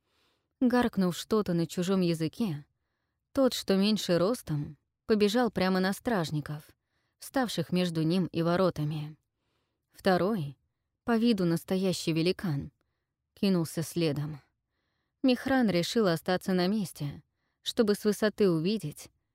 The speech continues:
как безумных лазутчиков скрутят. «Не убивать!»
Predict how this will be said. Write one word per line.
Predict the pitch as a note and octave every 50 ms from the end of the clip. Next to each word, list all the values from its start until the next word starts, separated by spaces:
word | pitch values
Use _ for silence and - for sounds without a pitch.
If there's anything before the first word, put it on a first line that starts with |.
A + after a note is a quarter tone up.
| _ _ _ -
как | - C#4 B3+ G#3 E3+
безумных | E3 E3+ E3 E3 F#3 F#3 F3 D#3+ D3+ - -
лазутчиков | E3 D#3 D3 D#3 D#3 C#3+ - - D#3 - D3+ C#3+ -
скрутят. | - - F3+ D#3+ D3+ D3 - E3 D#3+ - - _ _ _ _ _ _ _ _ _ _ _ _ _ _ _ _ _ -
«Не | A3 A#3+ C#4
убивать!» | D4 D4 C4+ D#4+ D4+ F4+ F#4 F4+ D4+ A3 F#3+ - - -